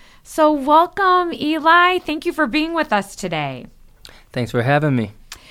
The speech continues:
Speaker 1: So, Eli, how did you get into this industry? And most importantly, how do you have time to even do anything right now? <laughs>
Speaker 2: <laughs> Yeah, it's a, it's a full schedule, but, uh, you know, I like to use the word full schedule. I try not to say busy because I know everybody's busy these days. So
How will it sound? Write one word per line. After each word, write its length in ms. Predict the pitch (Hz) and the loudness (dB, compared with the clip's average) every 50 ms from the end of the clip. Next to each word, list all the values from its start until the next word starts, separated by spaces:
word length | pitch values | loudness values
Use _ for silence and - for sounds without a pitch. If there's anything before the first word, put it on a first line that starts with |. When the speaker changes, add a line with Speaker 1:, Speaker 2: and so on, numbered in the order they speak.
| - - - - - - - - - _ - | -20 -20 -20 -20 -20 -20 -20 -20 -20 _ -12
Speaker 1:
So, 260 | - - 330 311 302 - | -4 0 0 0 0 0
Eli, 440 | 311 294 277 240 220 202 196 202 208 | -2 -2 0 0 2 2 2 2 0
how 220 | 214 - 330 359 | 0 2 2 2
did 160 | 415 415 311 254 | 4 2 0 -2
you 100 | 285 220 | -4 -4
get 160 | 233 220 - | -4 -4 -4
into 200 | 208 202 - 196 | -6 -8 -10 -10
this 240 | 170 185 180 - - | -10 -10 -10 -10 -10
industry? 840 | - 170 175 185 196 - - - 220 220 220 226 226 233 233 - - | -12 -10 -10 -10 -10 -10 -10 -8 -8 -6 -4 -4 -4 -4 -4 -6 -8
And 300 | - 202 202 208 208 - | -8 -6 -6 -6 -6 -4
most 300 | 202 196 247 370 403 - | -2 -2 0 0 -2 -2
importantly, 360 | 302 226 196 190 165 180 180 | -4 -4 -4 -4 -4 -2 -4
how 160 | 175 180 220 226 | -2 0 0 0
do 60 | 285 | 0
you 60 | 302 | 0
have 120 | 285 - | -2 -2
time 480 | - - - 240 247 254 254 254 254 247 | -4 -6 -4 -2 -2 0 0 -2 -2 -4
to 140 | 240 - - - - | -4 -6 -8 -6 -4
even 420 | 220 220 202 226 220 214 208 196 | -4 -4 -2 -2 -2 -2 -2 -4
do 280 | 156 - 233 233 233 240 | -2 0 2 4 4 6
anything 560 | 233 240 247 226 196 - - 156 131 131 143 | 6 4 4 2 2 0 -4 -6 -6 -6 -6
right 240 | 147 143 - - - | -6 -8 -8 -8 -8
now? 400 | 160 147 135 139 - - 269 - - - 349 440 - - - - - - - - - | -10 -10 -8 -4 0 0 0 0 0 0 0 0 0 -2 -6 -6 -4 -4 -4 -4 -6
<laughs> 0 | |
Speaker 2:
<laughs> 100 | 160 - - - - - - - - - - - - | -8 -8 -8 -12 -18 -18 -16 -16 -18 -18 -16 -6 -2
Yeah, 380 | 131 127 131 127 127 123 120 | 0 2 4 6 6 6 6
it's 300 | 123 135 147 - - - | 4 2 0 -2 -4 -2
a, 200 | 160 156 156 156 147 151 | 0 2 2 2 0 -2
it's 140 | 160 - | -4 -6
a 60 | 180 160 | -6 -6
full 280 | - - 180 165 156 | -4 -2 0 0 0
schedule, 500 | - - - 127 110 107 104 107 104 104 | -2 -2 -2 -2 -2 -2 -4 -6 -8 -8
but, 400 | 107 110 110 107 110 110 - - | -6 -4 -4 -4 -4 -4 -6 -8
uh, 40 | 120 | -8
you 100 | 120 123 | -6 -6
know, 140 | 117 110 110 | -4 -4 -4
I 80 | 113 | -4
like 280 | 117 123 123 123 120 - | -4 -4 -6 -6 -8 -10
to 340 | - - 113 104 101 101 - - | -8 -8 -6 -6 -6 -6 -8 -10
use 320 | - 113 117 117 110 104 | -10 -8 -6 -6 -6 -6
the 80 | 107 101 | -6 -8
word 220 | 104 104 104 101 | -6 -8 -8 -10
full 240 | - - 117 107 101 | -10 -10 -10 -10 -10
schedule. 480 | - - - 101 98 98 101 107 98 | -10 -10 -10 -8 -8 -8 -8 -8 -8
I 60 | 98 104 | -8 -8
try 200 | - - 113 107 | -8 -8 -8 -8
not 180 | 107 104 104 - | -8 -8 -10 -10
to 80 | 104 | -14
say 220 | - - 107 104 101 | -12 -10 -10 -10 -8
busy 440 | 104 101 101 98 98 104 101 98 | -8 -8 -8 -8 -8 -8 -10 -10
because 400 | 98 95 98 - - - 98 98 | -10 -10 -12 -10 -10 -10 -6 -4
I 60 | 123 139 | -2 0
know 120 | 160 165 | 2 2
everybody's 420 | 160 151 135 127 123 117 110 104 | 2 2 2 2 0 0 -2 -2
busy 280 | 107 107 101 95 101 101 | -6 -8 -10 -8 -10 -10
these 180 | 101 101 101 110 | -10 -12 -12 -8
days. 280 | 107 104 101 98 - | -6 -6 -6 -6 -6
So 340 | - - 117 107 104 110 | -6 -4 -4 -4 -4 -6